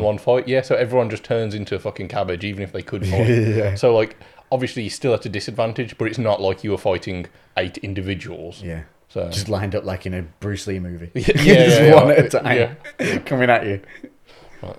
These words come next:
Speaker 1: Should we, should we get on to some questions?
Speaker 2: Oh, damn it, yeah,
Speaker 1: Oh,
Speaker 2: we do have questions.
Speaker 1: you, uh, you had a diving board story again, didn't you?
Speaker 2: No, my only diving story was, mo-, one of the things we used to do every weekend
Speaker 1: Mm-hmm.
Speaker 2: was go to the swimming baths,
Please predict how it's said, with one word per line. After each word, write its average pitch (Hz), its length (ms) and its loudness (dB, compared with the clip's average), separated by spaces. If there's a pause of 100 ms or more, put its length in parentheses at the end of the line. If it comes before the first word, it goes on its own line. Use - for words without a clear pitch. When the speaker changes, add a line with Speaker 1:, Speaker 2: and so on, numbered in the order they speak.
(100)
Speaker 1:
Should - 160 -6
we, 139 140 -2
should 143 100 -14
we 139 80 -8
get 143 100 -10
on 147 80 -8
to 143 100 -16
some 147 140 -10
questions? 147 260 -8
Speaker 2:
Oh, - 60 -12
damn 123 160 -4
it, 104 100 -6
yeah, 104 80 2
Speaker 1:
Oh, - 40 2
Speaker 2:
we 95 120 -4
do 107 80 -4
have 107 140 -2
questions. 139 200 -4
Speaker 1:
you, 123 140 -4
uh, 101 400 2
you 107 100 -6
had 104 140 -2
a 85 60 -6
diving 92 360 -4
board 85 200 -12
story 80 260 -14
again, 87 160 -14
didn't 104 160 -16
you? 147 60 -14 (120)
Speaker 2:
No, 143 120 8
my 143 140 8
only 151 120 4
diving 139 180 4
story 101 140 -2
was, 92 120 -2 (180)
mo-, 110 160 2
one 117 180 2
of 123 80 0
the 113 60 -4
things 117 220 -2
we 107 40 -4
used 98 120 -6
to 101 40 -10
do 104 220 -4
every 101 260 0
weekend 87 540 -4
Speaker 1:
Mm-hmm. 104 240 -12
Speaker 2:
was 85 80 -8
go 104 180 4
to 117 180 -2
the 104 80 0
swimming 98 300 -6
baths, 71 380 -10